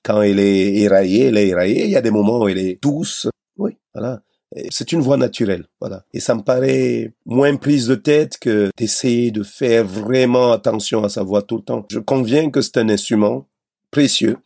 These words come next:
C'est peut-être le plus précieux qu'on ait. J'en conviens et je respecte ma voix. Mais justement, il y a des façons de respecter sa voix qui peuvent, euh, consister juste à la laisser faire ce qu'elle veut faire. Hein, si on considère que la voix est un organisme vivant, est un être vivant,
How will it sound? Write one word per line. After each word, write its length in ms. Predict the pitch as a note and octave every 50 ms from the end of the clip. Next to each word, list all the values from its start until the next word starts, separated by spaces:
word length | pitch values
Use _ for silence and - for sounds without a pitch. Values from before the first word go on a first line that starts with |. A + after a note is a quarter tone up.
| _ -
C'est 180 | - - -
peut-être 160 | - - G#2 G#2+
le 100 | G#2 G2+
plus 260 | G2+ - - - A#2+
précieux 380 | - A2+ G#2+ G2+ - - B2 A2
qu'on 180 | - G2 F#2+
ait. 160 | F#2+ G#2 - - _ _ _ _ _ -
J'en 160 | - - B2+
conviens 500 | - - B2 A2+ G2+ B2+ C#3+ C#3+ C3+ G#2 _ _ -
et 140 | A2 A2 G#2+
je 120 | G2+ A2
respecte 440 | A#2 G#2+ A2 G#2 - - F3 - -
ma 160 | D#3 C#3+ B2
voix. 300 | G2+ G2 F#2+ E2+ - _ _ -
Mais 160 | - G2 G#2+
justement, 520 | G2 A2 A#2 - - C#3 B2+ C3 C3+ C3+ B2+
il 100 | A2+ G#2
y 40 | G2+
a 200 | G2 F#2+ F#2 F#2
des 80 | G#2+ A2
façons 400 | - - G#2 - - A#2+ A#2 A2+
de 100 | G2+ G2+
respecter 420 | G2 G2 - - A2+ G2+ - A#2+
sa 140 | - - G#2
voix 320 | G2 F2+ G2 B2 C#3 C3+ - _ _ _ -
qui 120 | - G#2+
peuvent, 380 | G#2 - C3 A#2+ A#2 G#2+ F2 F#2+
euh, 280 | G2 F2+ F2+ F#2+ G2+ G2+
consister 640 | - A2+ A2+ G#2 - A#2+ G#2 - - - D3+ B2+
juste 340 | G2 F2+ B2 E3 - - -
à 80 | B2 A2
la 160 | G2+ G#2+ A2
laisser 300 | G#2+ G#2 G2+ - - A2
faire 340 | - - - - B2 A#2+ - _ _ -
ce 140 | - D3
qu'elle 200 | - - A#2 A2
veut 140 | G2 G2+ G#2+
faire. 240 | - C#3 C#3+ - - _ _ _ _ _ -
Hein, 200 | - A2+ B2 C3+
si 140 | B2 - -
on 100 | D#3 C3
considère 480 | - C3 B2 G#2+ - C3 B2+ C#3+ E3+ D#3+
que 100 | - C3
la 120 | A2+ A2
voix 380 | G2+ F2+ F#2 A2+ C3+ C#3+ C#3 B2
est 180 | G#2 - -
un 180 | A#2 A#2 A2+ A2
organisme 680 | A2+ A#2 A2 G#2 A#2 A#2 A#2+ C3 C#3 - - B2 G#2 G#2
vivant, 320 | G2 F#2+ G2 G2 G#2 A2+
est 200 | A#2+ B2+ - -
un 120 | C3+ B2+ B2+
être 160 | C3+ B2+ A#2
vivant, 400 | G#2 A2+ A2+ G2+ G2 F2 -